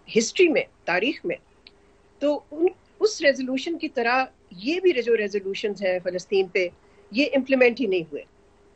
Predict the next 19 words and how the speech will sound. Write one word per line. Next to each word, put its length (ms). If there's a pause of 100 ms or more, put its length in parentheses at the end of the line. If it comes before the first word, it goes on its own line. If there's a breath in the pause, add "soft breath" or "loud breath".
(100)
Resolution 420
टू 220
फ़ोर 320
टू, 300 (280 soft breath)
अच्छा 300
I 120
can 160
go 120 (140)
on 100
and 140
on। 220 (460)
यूएन 220
Security 380
Council 420
ने 120
बार-बार 600
कहा 300
है 280
ये 120